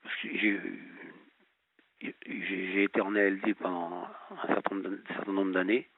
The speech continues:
pour, euh, mes problèmes de toc et mes problèmes de psycholo-, de dépression. Mais j'ai, quand j'étais en, en, en Lorraine,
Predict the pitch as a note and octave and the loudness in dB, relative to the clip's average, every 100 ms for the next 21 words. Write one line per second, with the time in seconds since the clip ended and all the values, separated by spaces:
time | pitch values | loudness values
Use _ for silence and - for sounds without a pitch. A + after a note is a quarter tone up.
0 | - - - - - - G2+ G2 F#2 F2+ | -20 -20 -16 -16 -8 0 0 2 -2 -2
1 | F#2 - F#2+ F#2+ F#2+ F#2+ - G2+ - F2+ | -4 0 2 2 0 2 2 2 -6 -12
2 | F2+ - F2 F2 E2 - - F#2+ E2+ E2 | -12 -8 -8 -8 -10 -8 -2 0 -2 -6
3 | E2 E2 - - - - - - F2+ - | -10 -12 -12 -12 -12 -12 -4 0 0 0
4 | A#2+ D3 _ - - - - - A#2+ A#2+ | -2 -4 _ -20 -14 -12 -10 2 6 6
5 | - G2 G#2 G#2 G2+ G#2 G#2+ G#2+ - - | 4 4 6 6 6 2 0 -2 -4 -8
6 | - - - _ - - - - - G3 | -14 -16 -20 _ -20 -10 -10 -10 -16 -10
7 | - G2 G2+ B2 G2+ F#2+ F#2 F#2 - - | -2 0 4 4 4 2 -4 -6 -10 -14
8 | F2+ F2 F2 - - - F2+ F#2 G#2+ D#3 | -12 -12 -12 -14 -12 0 6 6 6 2